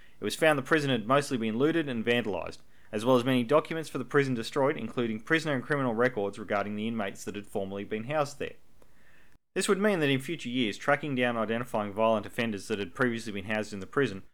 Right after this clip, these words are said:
would be a significant issue, due to the lack of documentation remaining intact from prior to the invasion. As of two thousand and twenty-three, two known mass graves related to the Abu Ghraib prison,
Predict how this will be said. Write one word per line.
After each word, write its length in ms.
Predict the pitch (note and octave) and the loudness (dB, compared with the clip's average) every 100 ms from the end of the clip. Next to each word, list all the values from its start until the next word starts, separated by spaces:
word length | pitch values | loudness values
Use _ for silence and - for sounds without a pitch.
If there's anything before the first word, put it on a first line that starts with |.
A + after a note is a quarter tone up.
| _ - | _ -6
would 100 | G#2+ | 0
be 120 | A#2 | 0
a 40 | |
significant 460 | A#2 A2+ B2+ B2+ A2 | 2 0 0 0 -2
issue, 340 | B2 - F2 - _ | -2 -4 -8 -12 _
due 160 | B2 A#2 | -4 -2
to 60 | |
the 60 | A#2+ | 2
lack 220 | A2+ A2 | 2 2
of 60 | A2 | 0
documentation 680 | A2 A2+ G2+ G#2+ A2+ G#2+ G2+ | -2 -2 -4 0 0 -2 -8
remaining 380 | F#2+ G#2 G2+ | -6 -4 -4
intact 360 | G2 G2 A2+ G2 | -6 -2 -2 -2
from 140 | - | -8
prior 260 | G2+ G#2 F#2+ | -4 0 0
to 100 | A2 | -2
the 120 | F#2+ | -8
invasion. 480 | F#2+ G#2 G#2 F#2+ - - _ _ _ _ _ _ - - _ _ - | -4 -2 -2 -4 -14 -20 _ _ _ _ _ _ -20 -20 _ _ 2
As 160 | G#3+ | 2
of 100 | E3 | 2
two 140 | - D3 | 2 6
thousand 300 | C#3+ B2 A#2 | 6 6 0
and 80 | |
twenty-three, 640 | - A#2+ G#2+ - F#2+ F#2+ - - | 0 -2 -2 -2 -2 -4 -10 -6
two 200 | - F3+ | -2 2
known 200 | E3 C3+ | 4 4
mass 220 | B2+ B2+ | 2 2
graves 300 | - G#2+ A2 | 4 4 4
related 320 | G#2+ G#2+ G#2 | 2 0 0
to 80 | G#2 | -4
the 100 | G#2+ | 0
Abu 220 | G2+ G2+ | 0 0
Ghraib 280 | G2 G2 F#2 | -2 -2 0
prison, 420 | D3 A2+ G2 D#3+ | 0 0 0 -8